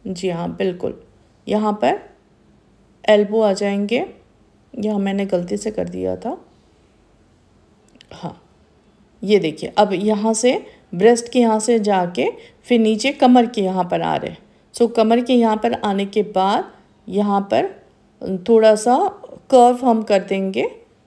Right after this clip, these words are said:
ब्लाउज को, और फिर उसके बाद पेट के पोजीशन आ रहे हैं जो कि थर्ड आएंगे, यहाँ से, यहाँ से अपना थर्ड जा रहे हैं।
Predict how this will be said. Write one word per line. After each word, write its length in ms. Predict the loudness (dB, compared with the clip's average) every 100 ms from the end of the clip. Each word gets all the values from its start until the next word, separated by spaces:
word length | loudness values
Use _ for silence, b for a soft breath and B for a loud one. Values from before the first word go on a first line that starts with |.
| _ _ _
ब्लाउज 380 | 0 2 4 0
को, 360 | -2 -2 -2 -10 _ -2
और 200 | 4 4
फिर 360 | 4 -2 -2 -4
उसके 240 | -4 -2
बाद 340 | 2 2 2 0
पेट 180 | 0 0
के 120 | -2
पोजीशन 500 | 0 -2 -2 -2 0
आ 120 | 2
रहे 100 | 2
हैं 80 | 2
जो 100 | 0
कि 200 | 0 0 -2 B B _
थर्ड 280 | 4 4 4
आएंगे, 540 | 0 -4 -6 -6 -10 -10 _ _ _ _ _ _ _ _ _ _ _ _ _ _ _ _ _ _ _ _ _ _ _ _ -20 _ -4
यहाँ 260 | -4 -4
से, 220 | -8 -12 -16 _ -6
यहाँ 200 | -2 -2
से 140 | -4
अपना 440 | -6 -6 -8 -8 -10 _ _ _ 0
थर्ड 140 | 0
जा 240 | 0 -4 -4
रहे 140 | -6
हैं। 140 | -10